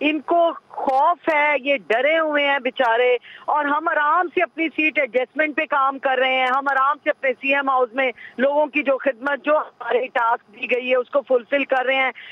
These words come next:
इनको पता नहीं किस चीज़ का डर है, म-, वैसे पता तो सारी आवाम को चल गया डर क्या है। Actually, ये आप हमेशा सुनते होंगे, ये यू टर्न खान साहब, यू टर्न तो इस दफा पीडीएम ने भी कर दिया। पहले ये कह रहे थे, "जी, हम, अ, सीएम हाउस सील कर देंगे",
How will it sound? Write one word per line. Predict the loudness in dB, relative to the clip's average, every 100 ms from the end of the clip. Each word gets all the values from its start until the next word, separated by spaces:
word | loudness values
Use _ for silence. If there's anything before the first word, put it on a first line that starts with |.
| -4
इनको | -2 0 0 -2
पता | -2 -2
नहीं | -2 -2
किस | -2
चीज़ | -4 -4 -4
का | -2
डर | 0 0
है, | -2
म-, | -2
वैसे | -2 -2 -4 -4
पता | -2 -2
तो | -4
सारी | -2 -2 -2
आवाम | -2 -2 0
को | -2
चल | -2 -2
गया | 0 -2
डर | 0 -4
क्या | -2 -2
है। | -2 -6 -12 -6
Actually, | -4 -2 -2 0 0
ये | 0 2 2
आप | 2 0 0
हमेशा | -2 -2 -2 0 0 0
सुनते | -2 -8 -8 -2
होंगे, | 0 0 -2
ये | -4 -6 _ _ -8
यू | -8
टर्न | -4 -4 -4
खान | -2 -4 -2
साहब, | -2 -2 -4 -20 -4
यू | 0 0
टर्न | 0 -2
तो | 0 -2
इस | 0
दफा | -2 -2
पीडीएम | -2 -2 0 0
ने | 0 -2
भी | 0
कर | -2 -4
दिया। | -2 -4
पहले | 0 0 0
ये | -2
कह | 0 0
रहे | 0
थे, | -2
"जी, | -4 -2
हम, | -2 -4 -18 -10 -4
अ, | -4
सीएम | -2 -2 0 0
हाउस | 0
सील | -2 -2 0
कर | 0 0
देंगे", | 0 0 0